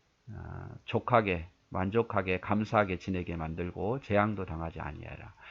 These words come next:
그래서 여호와를 경외하는 것이 핵심이죠. 하나님을 잘 섬기고 경외하라.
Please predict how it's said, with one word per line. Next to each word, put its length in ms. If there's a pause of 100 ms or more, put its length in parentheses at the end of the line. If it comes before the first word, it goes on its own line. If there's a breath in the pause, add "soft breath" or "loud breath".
(160 loud breath)
그래서 120
여호와를 460
경외하는 520
것이 200
핵심이죠. 600
하나님을 340
잘 420
섬기고 480
경외하라. 560